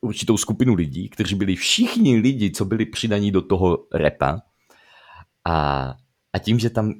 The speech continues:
je přidal, tak všem těm lidem to poslalo e-mail. Ale tam to neskončilo. Lidi, nevím, jestli ti lidi si toho byli vědomi, ale do tady tohoto přidávání, kde on tady o toto požádal a všem lidem takhle triggernu e-mail, tak tam přišli další lidé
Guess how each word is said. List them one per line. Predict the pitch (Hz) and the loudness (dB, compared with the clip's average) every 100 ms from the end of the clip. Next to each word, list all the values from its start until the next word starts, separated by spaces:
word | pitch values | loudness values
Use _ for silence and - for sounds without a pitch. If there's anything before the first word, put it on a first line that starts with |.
| - | -6
je | 104 | -8
přidal, | - - 78 76 98 | -6 -10 -4 -2 -2
tak | - 87 | -6 -12
všem | - - - 165 170 | -10 -8 -4 -4 -4
těm | 170 151 143 | -4 -4 -4
lidem | 143 139 117 73 62 - _ _ | -4 -6 -4 -6 -8 -12 _ _
to | 107 | -8
poslalo | - 110 - 117 107 104 - | -6 -8 -6 -4 -2 -4 -4
e-mail. | 85 69 50 55 - | -4 -4 -6 -10 -4
Ale | 101 98 | -2 0
tam | 101 104 | 0 2
to | 120 | 6
neskončilo. | 131 127 - - - - - _ _ _ - - _ - | 6 4 -4 -8 -10 -14 -16 _ _ _ -20 -20 _ -2
Lidi, | 82 120 147 - | 0 0 -2 -6
nevím, | - 110 123 | -2 4 6
jestli | 120 113 | 4 2
ti | - | 0
lidi | 110 107 | 0 0
si | 110 104 | -2 -2
toho | 104 104 | -2 0
byli | 104 90 | -2 0
vědomi, | 65 64 78 117 - _ - | 0 0 0 -2 -6 _ -6
ale | 78 76 | -4 -2
do | 76 | -4
tady | - 78 | -6 -8
tohoto | 78 87 90 76 | -8 -8 -8 -8
přidávání, | - 92 69 67 65 67 113 | -8 -6 -4 -4 -4 -2 -2
kde | 107 78 64 - | -2 -4 -4 -2
on | 82 | -4
tady | 78 67 | -2 -2
o | - | -4
toto | - 67 | -6 -10
požádal | - 67 69 67 82 | -10 -6 -2 0 -2
a | 76 | -2
všem | - 78 | -4 -4
lidem | 71 67 | -4 -4
takhle | 69 65 64 | -4 -6 -6
triggernu | 67 69 65 57 - | -8 -8 -6 -8 -8
e-mail, | 62 58 69 101 _ _ _ _ | -6 -4 -4 -6 _ _ _ _
tak | 90 | -4
tam | 107 90 | -2 -2
přišli | 120 131 180 | -2 -2 0
další | 107 98 117 139 | 0 2 2 -2
lidé | 117 113 113 | -2 0 0